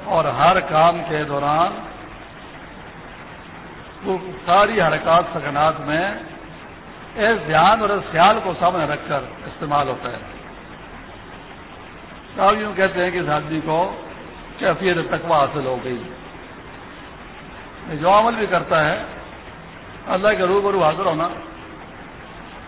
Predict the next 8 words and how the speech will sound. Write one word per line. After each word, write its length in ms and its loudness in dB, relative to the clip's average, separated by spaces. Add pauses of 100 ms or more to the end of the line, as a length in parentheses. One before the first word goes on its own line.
(760)
اور 240 6
اس 200 0
دھیان 340 4
کو 140 -4
سامنے 300 2
رکھتے 240 -4
ہوئے 220 0
اس 60 0